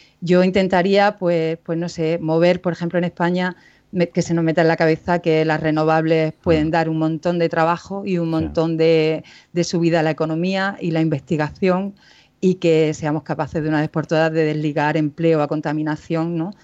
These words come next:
Speaker 2: Ujú.
Speaker 1: Y porque va a venir un tiempo de, de paro y de desempleo muy importante,
Speaker 2: Mm.
Speaker 1: y eso puede hacer mucho daño, ¿no?
Speaker 2: Y tanto. Pues oye, lo dicho, mi gratitud tremenda a la plataforma. Siguen ahí, eh, a nivel Skype,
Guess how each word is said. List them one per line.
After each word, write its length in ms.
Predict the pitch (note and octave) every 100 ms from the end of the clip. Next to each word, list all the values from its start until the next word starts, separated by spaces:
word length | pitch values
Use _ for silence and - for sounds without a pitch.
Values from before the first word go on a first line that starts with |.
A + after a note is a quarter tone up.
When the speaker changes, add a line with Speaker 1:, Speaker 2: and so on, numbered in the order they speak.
| -
Speaker 2:
Ujú. 320 | G2 D#2+ E2+ -
Speaker 1:
Y 560 | D#3+ D3+ D3 C#3 C#3 C#3+
porque 280 | D3 - C#3
va 100 | D3+
a 20 |
venir 240 | D3+ D3+
un 100 | D3+
tiempo 240 | C#3+ D3+ D#3
de, 300 | D3 C#3+ D3
de 180 | C#3+
paro 480 | C#3 E3+ F3 F#3+ G3+
y 80 | F#3
de 260 | E3 D#3+ D#3
desempleo 480 | D#3+ E3 D#3 F3
muy 140 | E3 E3
importante, 720 | E3 D#3+ - E3 E3+ G3 G3
Speaker 2:
Mm. 140 | G3 F3 -
Speaker 1:
y 120 | E3
eso 220 | E3 E3
puede 140 | D#3+ D3
hacer 200 | - D#3
mucho 260 | D#3 - C#3+
daño, 320 | D3 D3+ F3
¿no? 100 | F#3 - -
Speaker 2:
Y 80 | E2+
tanto. 300 | D2+ C2+ - - - - - - - -
Pues 180 | A2+ G2
oye, 220 | C3 B2+
lo 80 | A#2+
dicho, 420 | C3 - A2+ G2
mi 300 | F#2 F#2+ G2+
gratitud 560 | F#2+ G#2 G#2 F#2 A#2 B2+ -
tremenda 800 | B2 B2+ B2 B2 D3 C#3 E2+ F#2+
a 40 |
la 120 | F#2+
plataforma. 800 | F#2 F#2 F2+ - A#2 A#2 A#2+ B2+
Siguen 500 | - - A#2 A2 G#2
ahí, 420 | G#2 A2 B2 C3 C3
eh, 340 | F2 F2+ E2+ F2
a 20 |
nivel 1160 | E2 F2 G2 G2 F#2+ F#2 F2+ F2+ F2 E2+ E2 D#2+ E2
Skype, 440 | - A#2 D3+ D#3